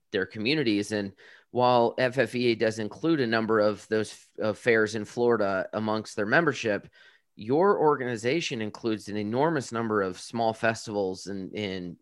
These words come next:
you know, city and county jurisdiction event planners, you know, a, a county parks and rec type group.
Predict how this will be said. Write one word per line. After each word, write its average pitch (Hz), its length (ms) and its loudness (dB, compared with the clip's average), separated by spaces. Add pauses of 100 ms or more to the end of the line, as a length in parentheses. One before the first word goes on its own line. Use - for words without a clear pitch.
you 98 160 -10
know, 90 380 -4 (160)
city 113 480 -4
and 104 80 -8
county 110 400 -4
jurisdiction 104 640 -4
event 98 280 -6
planners, 95 440 -6
you 98 60 -8
know, 98 200 -6
a, 95 100 -6 (540)
a 104 80 -14 (100)
county 110 280 -2
parks 110 340 -2
and 104 140 -6
rec 107 200 0
type 104 280 -2
group. 101 340 -2